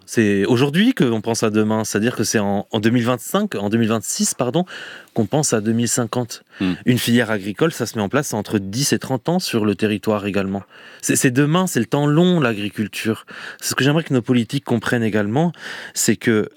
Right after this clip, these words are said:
Speaker 1: on pense pas au court terme en tant qu'agriculteur ou en tant que personne du milieu agricole, on pense généralement au long terme. Et, euh, deux mille cinquante, en réalité, pour l'agriculture, c'est demain.
Speaker 2: Ouais. Euh, nos dirigeants politiques, justement, ils sont pas du tout à la hauteur de, de l'enjeu aujourd'hui.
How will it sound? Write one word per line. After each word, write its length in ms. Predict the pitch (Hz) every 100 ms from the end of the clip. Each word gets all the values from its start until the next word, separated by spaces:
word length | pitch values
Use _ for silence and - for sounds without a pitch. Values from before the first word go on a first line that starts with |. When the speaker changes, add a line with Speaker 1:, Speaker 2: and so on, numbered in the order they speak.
| _
Speaker 1:
on 100 | 113
pense 260 | 104 110 -
pas 200 | - 165
au 60 | 123
court 320 | - 139 -
terme 460 | - 185 156 98 - _
en 80 | -
tant 220 | 107 110
qu'agriculteur 1080 | 107 - 104 107 98 95 110 101 120 120 110
ou 60 | 104
en 80 |
tant 100 | 95
que 120 | 110 101
personne 420 | 117 - 165 156
du 80 | 117
milieu 220 | 104 107
agricole, 420 | 95 98 151 131 - - - -
on 80 | 117
pense 240 | 139 160
généralement 580 | 120 107 101 104 120 156 - - -
au 180 | 117 110
long 520 | 107 117 139 180 147
terme. 420 | - 104 95 92 - - - - -
Et, 180 | 113 113
euh, 160 | 107
deux 160 | 101 113
mille 240 | 117 127
cinquante, 500 | 113 - 113 - 135
en 100 | 120
réalité, 380 | 98 101 101 131
pour 200 | 127 110
l'agriculture, 680 | 101 95 87 92 123 123 - _ -
c'est 240 | - - 95
demain. 280 | 98 87 - -
Speaker 2:
Ouais. 200 | 87 - - - -
Euh, 460 | - - - 95 90
nos 680 | 92 95 92 90 87 85
dirigeants 360 | 85 95 85 95
politiques, 340 | 151 - 113
justement, 460 | 98 87 - 92 95
ils 160 | 87 85
sont 220 | - 82
pas 120 | 87
du 140 | 80
tout 160 | - 87
à 20 |
la 100 | 80
hauteur 300 | 82 90 110
de, 200 | 104 90
de 100 | 87
l'enjeu 280 | 87 85 87
aujourd'hui. 500 | 85 82 80 80